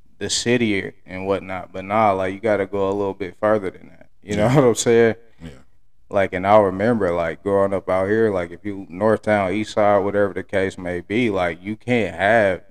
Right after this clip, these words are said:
Speaker 1: it, it, yeah, these kickbacks, yeah, it was shit
Speaker 2: Mm-hmm.
Speaker 1: like that going on already. You know what I'm
Speaker 2: Mm-hmm.
Speaker 1: saying? Like, it, it was already shootings and shit at
Speaker 2: Yeah.
Speaker 1: house parties, kickback,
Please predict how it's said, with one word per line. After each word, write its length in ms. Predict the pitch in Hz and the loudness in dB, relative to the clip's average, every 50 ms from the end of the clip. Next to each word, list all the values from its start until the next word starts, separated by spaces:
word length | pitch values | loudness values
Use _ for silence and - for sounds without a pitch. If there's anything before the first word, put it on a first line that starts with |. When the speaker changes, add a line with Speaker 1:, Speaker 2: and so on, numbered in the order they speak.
| - | -20
Speaker 1:
it, 160 | 90 90 76 - - - | -18 -18 -18 -18 -20 -20
it, 140 | 80 - - | -20 -20 -18
yeah, 280 | 101 101 104 101 85 73 67 - - - - - | -10 -4 -4 -4 -4 -4 -10 -18 -20 -20 -20 -12
these 240 | 98 104 107 101 - | -6 -6 -6 -6 -4
kickbacks, 580 | - 123 123 113 - 110 113 110 110 107 - | -2 -2 -2 -2 2 2 2 2 2 0 -4
yeah, 280 | 104 98 92 64 57 57 - - - | -8 -6 -6 -6 -8 -8 -12 -10 -8
it 100 | 90 98 | -8 -6
was 120 | 98 104 | -6 -6
shit 180 | - - 127 117 | -6 -4 -2 -2
Speaker 2:
Mm-hmm. 80 | 92 95 | 0 0
Speaker 1:
like 180 | 110 107 104 - | 0 -2 0 0
that 240 | 104 104 101 98 | 0 0 0 0
going 300 | 104 107 107 101 101 101 | 0 0 0 0 -2 -2
on 200 | 101 98 95 92 92 | -2 -4 -4 -2 -2
already. 480 | 92 92 92 92 101 120 113 - - - - - - - - | -2 -2 -2 0 0 -2 -2 -2 -6 -20 -20 -20 -20 -18 -12
You 120 | - 101 | -10 -6
know 140 | 101 101 104 | -2 0 0
what 80 | 104 | 2
I'm 80 | 104 104 87 | 0 0 -4
Speaker 2:
Mm-hmm. 40 | 87 | -4
Speaker 1:
saying? 280 | - 101 101 101 98 92 | -4 -2 -2 -2 -2 -4
Like, 180 | 90 85 - | -6 -8 -8
it, 100 | 92 92 92 90 - | -12 -14 -14 -14 -16
it 80 | - 87 | -12 -10
was 160 | 92 92 87 | -10 -8 -4
already 440 | 95 95 101 98 98 107 113 113 101 | 0 0 0 2 2 0 -2 -2 -6
shootings 420 | - - 98 95 90 87 87 - | -8 -10 -10 -10 -10 -12 -16 -18
and 140 | 82 80 - | -20 -20 -20
shit 240 | - - 95 87 82 | -16 -12 -12 -12 -12
at 180 | 85 82 - 80 | -12 -16 -14 -12
Speaker 2:
Yeah. 200 | 82 78 73 71 - - - - - - - - - - - - | -12 -12 -12 -14 -18 -20 -20 -20 -20 -20 -20 -20 -20 -20 -10 -6
Speaker 1:
house 220 | 90 90 95 - | -4 -4 -4 -4
parties, 400 | - 101 101 98 92 87 - - - | -2 0 2 2 2 0 -4 -8 -6
kickback, 500 | 110 98 - - - - 92 95 90 | -6 -6 -6 -6 -8 -6 -4 -4 -6